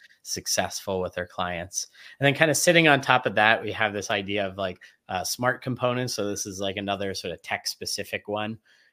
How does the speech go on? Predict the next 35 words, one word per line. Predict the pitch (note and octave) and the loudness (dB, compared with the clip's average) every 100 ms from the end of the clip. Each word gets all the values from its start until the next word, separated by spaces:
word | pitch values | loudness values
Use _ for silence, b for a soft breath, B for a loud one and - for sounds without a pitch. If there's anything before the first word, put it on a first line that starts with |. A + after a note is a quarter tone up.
| _ | _
um, | - A2 G#2 G2+ F#2+ | 2 4 4 0 -6
where | A#2 G#2+ | -2 -2
basically | F#2 A2 - G2+ A2 G#2 G2 F#2+ _ _ _ _ _ _ _ - | 0 -2 -2 -6 -4 -4 -4 -8 _ _ _ _ _ _ _ -10
it's | B2 - | -8 4
great | C#3+ D3+ | 6 6
to | B2 | 2
be | A#2+ | 0
like, | A2+ A2 G#2+ - _ _ _ | 2 2 0 -6 _ _ _
"Here's | - A#3 E3 | 0 0 2
your | F3 | 0
text | F3 G#3 - | 2 2 0
field," | D3 A2+ F#2+ F#2 | -2 0 0 -2
right? | G#2+ A2+ B2 | 2 2 2
It | - G#2 | -6 -6
has | G2+ G2 | -4 -2
a | |
label, | F3 G#3+ C#3 A#2 G#2+ | 0 0 2 2 2
it | |
has | G#2+ A2 | 0 -2
an | C3 | -6
input, | D#3 E3+ C#3 B2 G#2+ | -4 -4 0 0 0
it | G#2 | 2
has | G#2 G#2 | 0 -2
some | A#2+ G#2+ | -6 -4
helper | B2 - G#2 | -4 -2 -4
text, | - G2+ F#2+ - - - | -2 -2 -2 -8 -12 -14
and | A2 | -6
that's | G#2+ - | -6 -2
all | G#2+ G2 | -2 0
well | G2 G2+ G2 | -2 -2 -4
and | F#2+ F#2+ | -8 0
good. | F3 D3+ A#2 A2+ b b b b b _ _ _ _ _ _ | 4 6 6 0 b b b b b _ _ _ _ _ _
But | A#2+ A#2 G#2+ - _ _ _ _ | 2 4 2 -6 _ _ _ _
if | - A2+ - | -8 -6 -4
you're, | G#2+ G#2 G2 G2 | -2 0 -2 -4